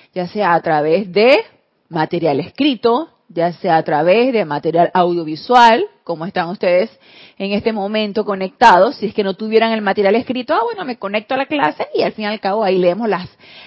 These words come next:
la, la, la letra de los maestros ascendidos y posteriormente conversamos acerca de esto.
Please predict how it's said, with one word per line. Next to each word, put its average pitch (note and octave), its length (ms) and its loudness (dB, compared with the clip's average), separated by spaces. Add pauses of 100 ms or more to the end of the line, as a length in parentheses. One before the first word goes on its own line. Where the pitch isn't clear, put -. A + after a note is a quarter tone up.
la, F#3 320 0
la, F3+ 280 2
la F3 140 2
letra G#3+ 540 2 (260)
de G3 400 -2
los A#3 160 -4
maestros G3+ 360 -6
ascendidos B3+ 440 -6
y D#4 60 -4
posteriormente F3+ 640 -6
conversamos E3+ 640 -6
acerca D#3 420 -6
de F#3 160 0 (100)
esto. - 300 -12